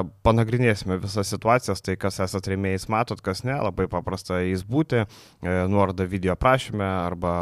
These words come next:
portale Krepšinis net. Gerai, pradėkim nuo penktadienio. Penktadienio Žalgiris, e, nežinau, lažybininkam netikėtai, e,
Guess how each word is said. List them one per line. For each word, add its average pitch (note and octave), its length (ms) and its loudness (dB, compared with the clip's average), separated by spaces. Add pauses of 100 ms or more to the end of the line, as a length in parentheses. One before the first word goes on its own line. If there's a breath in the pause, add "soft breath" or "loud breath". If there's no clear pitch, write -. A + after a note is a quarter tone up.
portale F2 320 -4
Krepšinis G2 480 -4
net. D#3+ 160 0 (500 loud breath)
Gerai, G4+ 220 4
pradėkim C3 400 2
nuo G#2 100 4
penktadienio. A#2+ 560 0
Penktadienio G#2 480 0
Žalgiris, G2+ 640 -2
e, F#2 240 0 (240)
nežinau, G#2 340 2
lažybininkam A#2 640 0
netikėtai, A2+ 640 0
e, - 540 -4